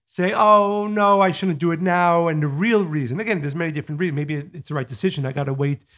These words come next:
for something to happen. But often it's the ego saying, "No, if you do this, I might get diminished. You might get hurt. People might find out that you're not as good in this or that." And it is so important to push through that.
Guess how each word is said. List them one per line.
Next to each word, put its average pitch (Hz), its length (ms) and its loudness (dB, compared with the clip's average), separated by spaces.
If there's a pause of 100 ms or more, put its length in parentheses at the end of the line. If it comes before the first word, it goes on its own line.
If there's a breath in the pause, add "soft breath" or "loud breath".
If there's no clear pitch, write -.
for 143 420 -6
something 151 260 -4
to 143 100 -8
happen. 160 380 -2 (500 soft breath)
But 175 160 -2
often 190 600 2
it's - 480 -4 (200)
the 143 180 -4
ego 180 440 0
saying, 135 580 -4 (220)
"No, 165 300 2
if - 180 -6
you 190 120 2
do 175 120 -4
this, 147 260 -2
I 170 260 0
might 147 320 -2
get 139 200 -4
diminished. 143 600 -6 (160)
You 196 120 0
might 180 280 0
get 151 180 -4
hurt. - 540 -4
People 160 220 -6
might 151 280 -2 (400 soft breath)
find 180 280 2
out 175 320 0
that 156 160 -6
you're 160 80 0
not 156 200 0
as 143 100 -2
good 156 200 -4
in 143 140 -2
this 156 220 -2
or 131 140 -4
that." 151 340 -6 (640)
And 156 320 0
it 175 140 -4
is 156 160 0
so 180 400 0
important 160 580 -6
to - 80 -14
push - 260 -6
through 139 260 -12
that. - 180 -16